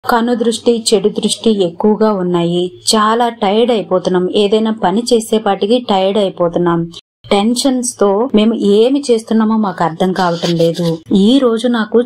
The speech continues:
చాలా peaceful గా ఉండాలి, ఎవరితోనూ నేను గొడవలు లేకుండా ఉండాలి అని అనుకుంటూ ఉంటాము. మీరు ఈ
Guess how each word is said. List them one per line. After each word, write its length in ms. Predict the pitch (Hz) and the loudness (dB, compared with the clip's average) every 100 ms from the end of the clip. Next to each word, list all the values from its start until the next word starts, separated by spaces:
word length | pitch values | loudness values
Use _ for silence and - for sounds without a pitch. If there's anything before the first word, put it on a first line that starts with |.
| 240 | 0
చాలా 360 | 185 185 208 190 220 247 | 0 0 0 0 -2 -2
peaceful 480 | 208 233 233 233 202 | 0 0 0 0 0
గా 80 | 220 208 | 0 0
ఉండాలి, 440 | 175 175 175 175 165 165 - - 190 180 | 0 0 0 0 -2 -6 -12 0 2 2
ఎవరితోనూ 600 | 185 277 277 254 226 240 226 | 2 -2 0 0 2 0 -2
నేను 200 | 202 220 202 180 | 0 -2 0 0
గొడవలు 380 | 165 202 226 220 | 0 2 2 2
లేకుండా 440 | 190 175 202 202 202 175 | -2 -2 0 2 0 0
ఉండాలి 460 | 170 170 175 175 175 170 - - 226 | 0 0 0 0 -2 -4 -10 -4 0
అని 220 | 220 240 302 - - 185 | 2 0 -2 -6 -4 -2
అనుకుంటూ 460 | 190 208 196 208 202 | 0 0 0 0 0
ఉంటాము. 380 | 180 180 175 175 165 - - 254 | -2 -2 0 -2 -4 -16 -2 2
మీరు 200 | 269 277 247 277 339 _ _ - | 4 4 0 -2 -8 _ _ -2
ఈ 20 | 269 | 2